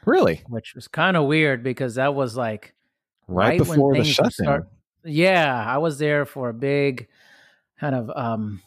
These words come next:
Speaker 2: club managers conference for fitness and wellness that I'm part of. And I remember thinking when I was there, "This is probably the last time I'm going anywhere <laughs> for a while." And, you know,
Speaker 1: Yeah.
Speaker 2: it's true. That's what the last place I went was, Te-,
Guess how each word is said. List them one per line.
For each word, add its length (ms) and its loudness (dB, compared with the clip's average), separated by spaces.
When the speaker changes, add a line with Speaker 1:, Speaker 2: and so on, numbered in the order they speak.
Speaker 2:
club 240 0
managers 520 0
conference 500 -2
for 300 -4
fitness 440 -2
and 100 0
wellness 640 -2
that 160 -2
I'm 200 -6
part 280 0
of. 460 -4
And 140 -2
I 60 0
remember 400 0
thinking 400 -2
when 120 -2
I 100 -2
was 180 -4
there, 200 -2
"This 140 -8
is 80 -16
probably 220 -2
the 100 2
last 260 0
time 200 -2
I'm 80 -6
going 260 -4
anywhere 340 -10
<laughs> 20 -18
for 180 -6
a 140 2
while." 520 -2
And, 100 -16
you 60 -16
know, 240 -14
Speaker 1:
Yeah. 280 2
Speaker 2:
it's 240 -14
true. 440 0
That's 260 -4
what 160 -4
the 80 -6
last 280 0
place 240 -4
I 120 -2
went 280 -4
was, 200 -6
Te-, 100 -14